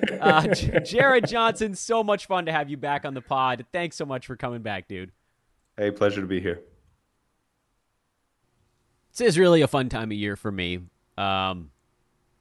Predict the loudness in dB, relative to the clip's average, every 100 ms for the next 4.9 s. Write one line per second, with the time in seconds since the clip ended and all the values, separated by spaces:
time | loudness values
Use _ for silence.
0 | _ _ _ _ -4 -2 0 2 2 2
1 | 2 0 -2 -2 0 -2 -6 -6 -6 -4
2 | -6 -6 -6 -6 -8 -16 _ _ -6 -4
3 | -4 0 0 2 0 -2 0 0 0 -2
4 | -4 -6 -6 -6 -4 -2 -2 -6